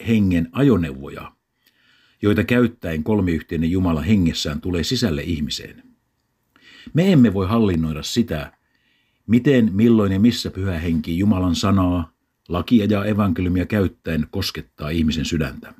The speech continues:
Siksi Jeesuksen käskystä tulee jatkaa kääntymyksen julistusta aina,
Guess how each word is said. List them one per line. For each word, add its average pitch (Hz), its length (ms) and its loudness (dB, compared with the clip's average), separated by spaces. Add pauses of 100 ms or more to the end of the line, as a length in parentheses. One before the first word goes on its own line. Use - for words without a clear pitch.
(1120)
Siksi - 580 -2
Jeesuksen 117 460 0
käskystä 90 500 -4
tulee 104 280 2
jatkaa 95 540 -2
kääntymyksen 104 600 0
julistusta 92 640 -4 (160)
aina, 123 520 4